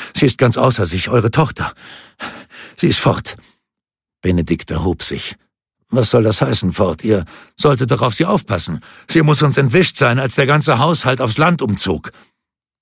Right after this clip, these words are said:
Der Bursche zuckte mit den Achseln. „Jedenfalls ist sie verschwunden. Wir haben alles abgesucht, konnten sie aber nicht finden. Zum Teufel!“, schrie Benedikt, und der Knecht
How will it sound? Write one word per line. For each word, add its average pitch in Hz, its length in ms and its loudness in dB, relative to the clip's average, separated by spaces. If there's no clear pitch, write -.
Der 80 80 -8
Bursche 82 420 -2
zuckte - 380 -4
mit 71 160 -4
den 90 80 -2
Achseln. - 420 -6
„Jedenfalls 147 400 4
ist - 160 0
sie 135 80 0
verschwunden. 107 580 0
Wir 131 140 4
haben 117 160 0
alles 131 260 0
abgesucht, 98 540 -2
konnten 135 320 2
sie 117 140 4
aber 117 120 2
nicht 120 200 -2
finden. 95 360 -2
Zum - 220 -8
Teufel!“, - 460 0
schrie - 320 0
Benedikt, 117 580 0
und 123 220 0
der 110 120 2
Knecht - 480 -4